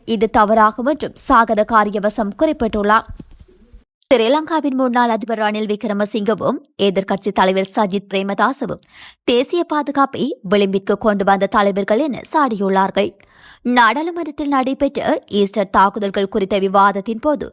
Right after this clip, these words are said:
தனது கருத்துக்களை தெரிவித்த அவர், இது தொடர்பாக மேலும் தெரிவிக்கையில், ஈஸ்டர் தாக்குதல் இலங்கையின் மனச்சாட்சியில் ஒரு ஓட்டை. இங்கு உண்மையான நிர்வாகிகள்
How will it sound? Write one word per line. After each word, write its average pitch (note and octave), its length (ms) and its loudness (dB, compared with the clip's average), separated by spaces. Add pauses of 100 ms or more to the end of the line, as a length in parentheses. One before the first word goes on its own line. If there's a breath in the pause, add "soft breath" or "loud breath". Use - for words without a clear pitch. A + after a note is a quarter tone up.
(420 loud breath)
தனது C4+ 320 4
கருத்துக்களை D4+ 580 -2
தெரிவித்த C#4 400 0 (100)
அவர், A3 320 0 (140)
இது G3+ 200 -4
தொடர்பாக F#3+ 540 2
மேலும் G3 380 0
தெரிவிக்கையில், G3 680 -2 (520 loud breath)
ஈஸ்டர் D4 420 -2
தாக்குதல் C#4+ 440 2 (160)
இலங்கையின் G3+ 540 2
மனச்சாட்சியில் G3+ 760 0
ஒரு G3+ 220 4
ஓட்டை. G3 280 0 (500 soft breath)
இங்கு C4+ 300 2
உண்மையான D#4+ 520 2
நிர்வாகிகள் C4+ 680 0